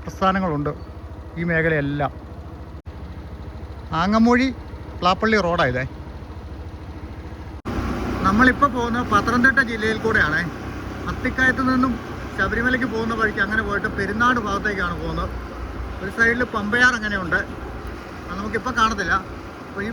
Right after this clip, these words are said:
പോകുന്ന വഴിക്കുള്ള കുറേ കാഴ്ചകൾ നമുക്ക് കണ്ടുവരാം. ഇവിടുന്ന് നമുക്ക്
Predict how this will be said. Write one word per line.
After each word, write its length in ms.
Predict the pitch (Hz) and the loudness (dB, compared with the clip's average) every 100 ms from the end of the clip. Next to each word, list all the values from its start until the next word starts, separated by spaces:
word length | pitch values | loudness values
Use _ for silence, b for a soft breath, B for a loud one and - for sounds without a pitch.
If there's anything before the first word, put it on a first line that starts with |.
| 240 | -2
പോകുന്ന 260 | 240 254 262 | 0 2 2
വഴിക്കുള്ള 300 | 233 233 233 214 | 2 0 -2 0
കുറേ 120 | 220 208 | 0 0
കാഴ്ചകൾ 280 | 202 226 214 | -2 -2 -4
നമുക്ക് 200 | 202 196 196 | -4 -2 -2
കണ്ടുവരാം. 340 | 190 151 123 - - - - - - - - - - - - - - | 0 -2 -4 -6 -10 -10 -10 -12 -16 -20 -20 -20 -20 -20 -20 -20 -14
ഇവിടുന്ന് 260 | 175 214 254 | -6 -2 0
നമുക്ക് 200 | 233 226 | 0 -4